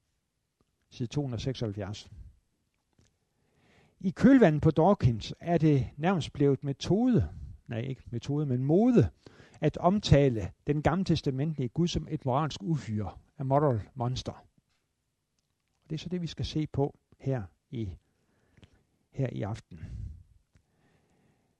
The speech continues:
Når Dawkins på den her måde drager til fælles mod den gammeltestamentlige moral,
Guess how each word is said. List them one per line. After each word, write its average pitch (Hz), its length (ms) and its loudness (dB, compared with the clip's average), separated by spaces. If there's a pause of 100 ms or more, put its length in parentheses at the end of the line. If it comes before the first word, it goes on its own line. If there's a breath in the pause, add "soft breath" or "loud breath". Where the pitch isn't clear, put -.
(800)
Når 175 320 4
Dawkins 208 420 6
på 170 60 4
den 190 160 6
her 190 100 10
måde 175 220 8
drager 139 260 2
til 135 120 2
fælles 190 320 2
mod 147 120 0
den 135 140 -6
gammeltestamentlige 143 840 0
moral, 123 440 0